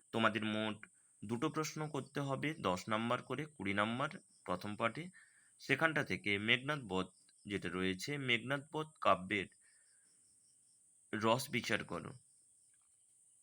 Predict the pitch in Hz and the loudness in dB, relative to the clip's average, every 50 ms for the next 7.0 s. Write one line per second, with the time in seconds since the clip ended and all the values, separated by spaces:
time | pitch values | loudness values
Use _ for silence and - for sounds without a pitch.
0 | _ - - - - - - - - 131 131 - 160 165 156 156 127 90 90 87 | _ -20 -20 -20 -20 -20 -16 -6 -2 -2 -2 -2 -4 -6 -2 -2 0 0 -2 -2
1 | - - _ - - 107 107 127 156 165 - - 151 - - 92 90 90 - 104 | -8 -6 _ 6 8 8 8 6 0 -8 -10 -12 -12 -10 -10 -10 -10 -8 -8 -6
2 | 101 101 98 92 95 92 - 92 92 92 92 - - - _ _ _ _ _ - | -6 -6 -4 -6 -6 -6 -4 -4 -4 -4 -6 -8 -12 -20 _ _ _ _ _ -20
3 | _ _ _ _ - 123 120 113 107 104 107 101 - - - _ - - 110 113 | _ _ _ _ -4 0 2 2 2 0 -2 -4 -6 -12 -18 _ -4 0 2 2
4 | 127 139 131 110 - 92 90 90 104 131 135 - - - 107 - 120 117 117 120 | 2 0 -2 -4 -4 -2 -2 -2 -2 -4 -6 -6 -6 -8 -4 -2 -2 -2 -2 -4
5 | 123 120 - - - - 143 139 139 139 - - - _ _ _ _ _ _ _ | -8 -10 -8 -10 -8 -6 -6 -6 -6 -6 -8 -12 -18 _ _ _ _ _ _ _
6 | _ _ _ _ _ _ _ _ _ _ _ _ _ - 104 98 113 117 135 151 | _ _ _ _ _ _ _ _ _ _ _ _ _ -6 0 4 4 4 4 2